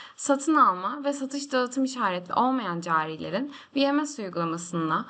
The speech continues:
siparişsiz kabul ve siparişsiz ürün toplama işlemine başlayamaması cari seçiminde uyarı verilmesi sağlanmıştır. Uygulama üzerinden örneklendirelim. İlk olarak Tiger üzerinden cari hesaba giriş yapıp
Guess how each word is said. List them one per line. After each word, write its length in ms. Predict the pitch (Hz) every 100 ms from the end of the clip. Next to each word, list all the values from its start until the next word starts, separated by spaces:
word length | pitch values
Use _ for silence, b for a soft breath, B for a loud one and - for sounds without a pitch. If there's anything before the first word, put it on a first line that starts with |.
| B -
siparişsiz 680 | 254 285 277 285 285 294 -
kabul 340 | 185 180 254
ve 100 | 247
siparişsiz 600 | - 269 262 262 269 269
ürün 220 | 254 269
toplama 440 | 262 240 254 254 254
işlemine 440 | - 180 175 170
başlayamaması 920 | 190 - 233 240 208 156 160 - 269 B B -
cari 380 | 294 277 302 302
seçiminde 520 | 269 - 180 185 277
uyarı 280 | 277 254 233
verilmesi 460 | 190 165 156 160
sağlanmıştır. 840 | - 156 151 - - - - 349 - B B
Uygulama 440 | 277 285 285 285 269
üzerinden 380 | 196 196 269 254
örneklendirelim. 1000 | 220 214 208 196 190 180 156 165 294 B B B
İlk 240 | 311 349 339
olarak 540 | 240 196 202 - -
Tiger 360 | - 302 294 233
üzerinden 520 | 196 190 185 180 190
cari 420 | 233 247 277 311
hesaba 380 | 285 220 190 175
giriş 380 | 185 247 285 202
yapıp 280 | 175 -